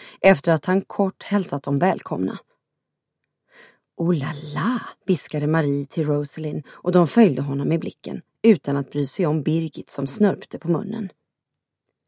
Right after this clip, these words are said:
Mannen var klädd i svart skjorta och svarta byxor och trots den tryckande värmen som inte ens A C:n kunde trolla bort såg han inte ut att svettas nämnvärt.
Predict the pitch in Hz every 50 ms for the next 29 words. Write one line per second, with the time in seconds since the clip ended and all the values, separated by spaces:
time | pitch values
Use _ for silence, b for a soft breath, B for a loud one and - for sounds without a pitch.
0 | _ _ _ _ _ _ _ _ _ _ _ _ _ - 214 214 208 196 196 196
1 | 202 208 202 220 226 - - 160 135 139 185 185 - - - 170 160 151 - -
2 | - 233 208 - _ _ - 151 143 - - 151 - - 214 - - - 151 -
3 | 180 - - - - - - - - - _ _ _ - 196 - - - 202 190
4 | 185 - - - - 196 185 175 - - 175 165 - - 170 147 143 151 147 170
5 | 202 208 165 143 143 160 185 190 175 - - - 202 220 202 - - 147 143 143
6 | 135 - - - 226 220 160 139 - - - 233 208 170 143 - - 147 143 135
7 | 135 - - 151 147 156 151 - 147 147 - - - b b b b b b b
8 | b - 208 185 175 196 220 233 - - 196 165 151 139 - 143 - - - -
9 | 226 - - _ - 139 139 - 160 180 190 175 156 - - 92 - - - -
10 | -